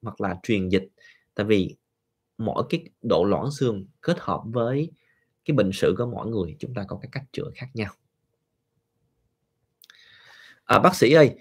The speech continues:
tôi hai mươi lăm tuổi, ở trên đốt ngón tay á, và ngón chân có xuất hiện các hạt nhỏ li ti rất là ngứa. Sau khi vỡ ra thì tạo thành các vết sần khô. À, xem video một trăm tám mươi chín về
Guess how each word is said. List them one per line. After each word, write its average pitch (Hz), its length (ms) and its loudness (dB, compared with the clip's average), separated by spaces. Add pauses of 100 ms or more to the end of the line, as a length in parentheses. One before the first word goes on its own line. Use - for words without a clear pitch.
(220)
tôi 139 140 8
hai 143 120 4
mươi 139 100 4
lăm 135 240 4
tuổi, 98 260 4 (100)
ở 135 80 2
trên 131 260 0
đốt 190 220 4
ngón 175 240 -6
tay 147 320 6
á, 151 100 0 (840)
và 90 140 -2
ngón 120 260 -4
chân 117 140 -2
có 123 100 -6
xuất 151 200 -6
hiện - 180 -6
các 131 140 -4
hạt 95 200 -10
nhỏ 95 340 -10
li 127 180 0
ti 120 180 0
rất 165 200 -4
là 113 60 -4
ngứa. 120 320 2 (500)
Sau - 180 -4
khi 147 180 2
vỡ 107 400 -2 (140)
ra 170 180 6
thì 113 80 -2
tạo - 240 -8
thành 110 120 -6
các 147 200 -6
vết 151 140 0
sần 98 340 -4
khô. 131 380 4 (560)
À, 104 200 4 (300)
xem 139 240 0
video 131 420 4 (200)
một 95 200 -4
trăm 117 160 -4
tám 139 180 -2
mươi 156 100 -4
chín 147 180 -2
về 107 140 2